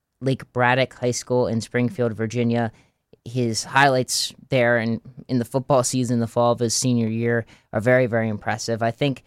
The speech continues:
you know, this is the role that we thought maybe at this time last year Riley Angeline was gonna play. Dejoun Lee, I think, is much more athletic, and I think he has an opportunity to, to pass a few guys like Corey Sproul, like Andre Robertson, the transfer from Penn State,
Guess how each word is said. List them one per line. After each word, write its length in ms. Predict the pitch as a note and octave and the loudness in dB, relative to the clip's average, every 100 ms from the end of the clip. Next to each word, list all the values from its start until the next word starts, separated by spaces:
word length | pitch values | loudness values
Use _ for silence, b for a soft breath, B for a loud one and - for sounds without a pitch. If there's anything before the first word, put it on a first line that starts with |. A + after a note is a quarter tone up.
| _ _ _ _ | _ _ _ _
you 120 | - | -2
know, 60 | B2+ | 0
this 240 | C#3 - | 0 0
is 140 | C#3+ | 0
the 80 | C3 | 0
role 260 | B2+ C3+ C#3 | 2 2 4
that 120 | C#3+ | 4
we 80 | B2 | 2
thought 240 | B2+ B2+ | 2 2
maybe 300 | A2+ B2+ B2 | 2 0 0
at 80 | B2+ | 0
this 160 | B2+ B2 | 0 -2
time 200 | C3 B2 | 0 0
last 280 | A#2 A#2+ - | 0 -2 -4
year 100 | A#2 | 0
Riley 380 | A#2 A#2 A#2 | 2 2 0
Angeline 480 | G#2+ B2+ C3 C3 C3+ | 0 0 2 2 2
was 160 | C3+ B2+ | 2 0
gonna 200 | C#3 C3+ | 0 -2
play. 360 | - C#3 C#3+ C3 _ _ | 0 0 0 -2 _ _
Dejoun 360 | D#3 D#3 D3 C3 | 2 4 4 2
Lee, 180 | C3+ B2 | 2 2
I 40 | |
think, 200 | A2 A#2+ | 0 0
is 140 | A#2 | 0
much 240 | B2 B2+ - | 0 0 0
more 160 | A#2+ | 0
athletic, 500 | G#2+ A2 A2+ G#2+ G#2+ | 0 -2 -2 -2 -4
and 140 | - A#2+ | -6 -4
I 80 | A#2+ | -4
think 340 | - B2 - _ _ _ | -2 -4 -4 _ _ _
he 140 | C#3 | 2
has 220 | C3 B2 | 2 2
an 80 | B2 | 0
opportunity 680 | A#2+ - - C#3+ B2 A#2 A#2 | -2 -4 -4 0 0 0 0
to, 220 | A#2 A2+ _ _ | 0 -2 _ _
to 80 | - | -8
pass 420 | B2+ C3+ C3 C3+ | -2 2 2 0
a 80 | C3 | -4
few 220 | B2 A#2+ | -2 -2
guys 380 | A#2 A2+ G#2 A2 | 0 0 0 -2
like 160 | A2 - | -4 -4
Corey 340 | - G#2+ A2 | -4 -2 -2
Sproul, 420 | G#2 - A#2 A2 | -6 -8 -4 -2
like 200 | G#2 A2+ - | 0 -2 -4
Andre 360 | A2 A2 G#2+ | -4 -4 -4
Robertson, 500 | G#2 G#2+ A2 G#2+ - | -2 0 0 -4 -4
the 80 | G#2+ | -4
transfer 480 | G#2+ A2 G#2+ - G#2+ | -4 -6 -6 -6 -10
from 220 | - G#2+ | -8 -10
Penn 240 | - A2 G#2+ | -6 -4 -4
State, 340 | - A#2 A2 | -4 -4 -4